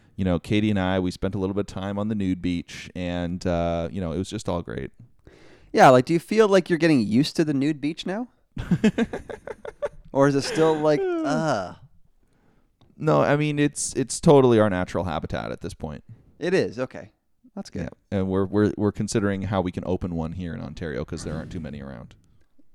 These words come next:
Speaker 2: So do they open, or do you just start doing it?
Speaker 1: <laughs> Do you just turn it into one? Calvin, the experience at this beach was so hilarious, and I don't even know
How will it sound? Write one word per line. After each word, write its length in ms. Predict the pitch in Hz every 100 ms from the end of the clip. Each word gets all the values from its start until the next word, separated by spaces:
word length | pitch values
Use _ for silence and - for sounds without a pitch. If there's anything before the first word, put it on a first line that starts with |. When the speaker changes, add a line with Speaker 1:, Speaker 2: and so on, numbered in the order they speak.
| -
Speaker 2:
So 200 | - 202
do 160 | 160 214
they 160 | 403 415
open, 360 | 151 196 294 277
or 200 | - 175
do 120 | 185
you 80 | 185
just 340 | 170 185 -
start 880 | - - - - - 156 156 160 - - - -
doing 340 | 139 139 123 -
it? 200 | - - - _ _ _ _ _ _ -
Speaker 1:
<laughs> 840 | - - - 170 208 - - - 466 - - - - - - - - _ _ - - _ - - - - 571 453 -
Do 80 | -
you 40 |
just 220 | 147 165 -
turn 240 | 135 127
it 80 | -
into 200 | 107 -
one? 180 | - - - - -
Calvin, 300 | 165 165 135
the 80 | 165
experience 520 | 180 - 359 214 370
at 120 | 392
this 120 | 370 -
beach 300 | 104 117 -
was 300 | 117 104 - _ _ _ _ -
so 440 | - - 143 170
hilarious, 480 | 185 120 113 104 -
and 120 | 135
I 60 | 180
don't 160 | 392
even 240 | 415 359 135
know 280 | 131 143